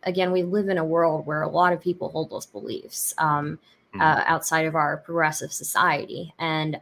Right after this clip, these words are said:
Speaker 1: uh, what are you gonna do? Are you gonna just run away from them? Like, we, no, we just have to deal with it. We have to deal with it and address it head on. So.
Speaker 2: I've got a, I've got a last couple of questions, and if anyone's got, um, any questions, um, otherwise we'll wrap up so you can get to your show.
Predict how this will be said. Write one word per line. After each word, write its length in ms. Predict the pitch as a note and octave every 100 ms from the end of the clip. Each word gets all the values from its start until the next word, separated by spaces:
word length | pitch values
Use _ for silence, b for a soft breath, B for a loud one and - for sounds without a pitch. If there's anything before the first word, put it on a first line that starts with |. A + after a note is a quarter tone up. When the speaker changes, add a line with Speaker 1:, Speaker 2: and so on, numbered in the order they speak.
| -
Speaker 1:
uh, 340 | D#3+ D3 A#2
what 160 | F3 F#3
are 40 |
you 120 | F3
gonna 160 | E3 D3
do? 220 | D#3+ E3+
Are 40 | -
you 140 | D#3
gonna 100 | D3+
just 380 | D3+ - - -
run 140 | C#3+
away 200 | C#3+ D#3+
from 200 | E3 F#3
them? 260 | G3+ G3+ F#3
Like, 200 | D3 D3+
we, 300 | - D3 D3 - b b b -
no, 360 | G3+ E3 F3+ G3 _ -
we 100 | F3
just 240 | E3 -
have 180 | E3 D#3
to 100 | -
deal 220 | D#3+ E3+ F#3
with 160 | D#3
it. 80 | -
We 100 | D3+
have 120 | D3+
to 80 | D3
deal 200 | - E3
with 140 | E3+ D#3+
it 100 | D3+
and 240 | D#3 D3+
address 360 | D3 D3+ D#3+ -
it 220 | F2+ - -
head 160 | D#3
on. 400 | D#3 D#3+ D3+ E3+
So. 400 | E3 - - - D#3+ _ _ _ _ _ - -
Speaker 2:
I've 200 | D3 B2
got 160 | G3
a, 320 | F#3 F3+ D#3 -
I've 160 | C3
got 120 | D3
a 60 | D3+
last 240 | C#3 C#3
couple 220 | - B2 A#2+
of 80 |
questions, 480 | A#2 A#2+ - G#2+ B2
and 120 | B2+
if 120 | A2+ A#2+
anyone's 260 | A#2+ A#2
got, 260 | A#2 A2+ -
um, 280 | A2 G#2+ G#2
any 160 | F#2+ G#2+
questions, 460 | B2 A#2 A#2+ G#2+ -
um, 280 | G#2+ G#2 G#2+
otherwise 360 | A2+ A2 G#2
we'll 100 | A2
wrap 220 | G2+ A2+ A2+
up 140 | A2+
so 100 | -
you 60 | G#2+
can 100 | G#2+
get 140 | G#2+
to 60 | A2+
your 140 | G#2
show. 520 | - - A#2+ G#2 A2